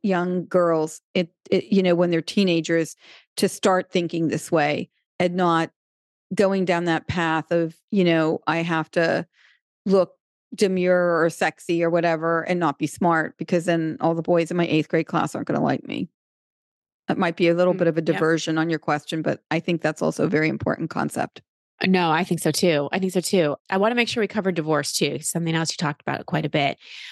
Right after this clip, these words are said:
Speaker 2: Obviously, there's a prenup, but if someone doesn't have a prenup, are there other things that they can do to protect themselves financially?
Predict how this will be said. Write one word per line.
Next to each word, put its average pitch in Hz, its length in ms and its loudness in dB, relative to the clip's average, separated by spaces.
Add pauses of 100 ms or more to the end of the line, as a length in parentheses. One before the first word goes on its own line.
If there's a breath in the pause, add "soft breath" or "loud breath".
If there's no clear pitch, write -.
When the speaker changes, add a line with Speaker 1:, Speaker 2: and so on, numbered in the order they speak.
(180 loud breath)
Speaker 2:
Obviously, 202 360 2
there's 175 200 2
a 151 40 -4
prenup, 151 520 2 (260)
but 156 180 2
if - 80 0
someone 175 300 0
doesn't 202 320 -2
have 160 180 -4
a 147 60 -6
prenup, 143 540 -4
are 151 100 -2
there 151 180 -2
other 175 200 0
things 156 420 -2
that - 120 -10
they 151 120 0
can 156 160 -4
do 156 160 2
to 151 100 -2
protect - 380 -4
themselves 156 400 -2
financially? 147 840 -2